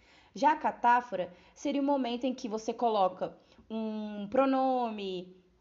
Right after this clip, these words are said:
um artigo e tal, antes do elemento que você está citando,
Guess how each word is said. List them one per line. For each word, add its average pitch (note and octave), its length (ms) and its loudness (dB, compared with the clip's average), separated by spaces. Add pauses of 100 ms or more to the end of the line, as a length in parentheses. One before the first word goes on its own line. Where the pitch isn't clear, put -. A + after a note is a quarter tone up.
(420)
um G#3+ 100 -2
artigo A#3 760 -2
e G3+ 40 -6
tal, G3+ 560 4
antes G4 640 -4
do C#4 120 2
elemento C4+ 400 2
que - 60 -14
você A#3+ 160 -8
está A3+ 160 0
citando, F#3 640 -4